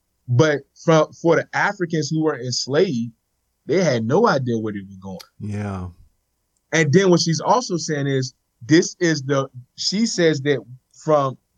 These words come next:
Speaker 1: the barracoons and the littorals, was, you know what I mean by the barracoon?
Speaker 2: No.
Speaker 1: So, um, in Africa, there were, um, on the shores, there were holding spaces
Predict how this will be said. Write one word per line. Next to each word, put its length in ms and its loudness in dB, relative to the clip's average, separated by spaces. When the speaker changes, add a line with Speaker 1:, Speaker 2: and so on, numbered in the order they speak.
Speaker 1:
the 180 2
barracoons 840 0
and 100 -6
the 60 -4
littorals, 840 -6
was, 200 0
you 100 -4
know 80 4
what 100 6
I 40 2
mean 160 0
by 100 4
the 80 2
barracoon? 580 0
Speaker 2:
No. 520 2
Speaker 1:
So, 340 4
um, 260 2
in 260 0
Africa, 600 -2
there 200 6
were, 220 6
um, 340 0
on 220 4
the 60 0
shores, 640 0
there 120 6
were 160 6
holding 420 4
spaces 800 -8